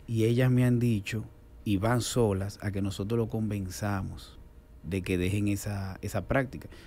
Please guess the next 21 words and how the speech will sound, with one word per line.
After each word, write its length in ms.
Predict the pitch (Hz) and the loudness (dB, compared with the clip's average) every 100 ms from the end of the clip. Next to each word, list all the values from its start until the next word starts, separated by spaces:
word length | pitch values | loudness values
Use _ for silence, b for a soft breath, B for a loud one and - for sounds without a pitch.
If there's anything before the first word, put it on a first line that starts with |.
| B | B
Cuando 240 | - 104 117 | 0 2 2
un 60 | |
paciente 420 | 123 127 147 135 | 4 4 4 4
va 100 | 135 | 6
a 60 | 135 | 6
terapia, 340 | 131 120 104 | 4 4 2
esto 200 | 101 113 | 0 2
va 360 | 107 107 101 95 - | 2 2 2 -2 -2
para 160 | 98 | -2
el 80 | 98 | 0
teleoyente 560 | 101 101 98 92 82 - B B B | 2 4 6 4 0 -8 B B B
y 80 | 101 | 4
los 120 | 95 | 4
que 100 | 104 | 6
nos 160 | 95 92 | 4 6
ven 320 | 101 107 107 | 6 6 6
en, 140 | 104 | 4
en 100 | 110 | 2
YouTube, 280 | 107 104 87 - B B B B B B B B - - - 101 | 2 2 -4 -8 B B B B B B B B -20 -16 -6 2
va 180 | 113 117 | 2 6
porque 320 | 139 117 110 | 4 4 -2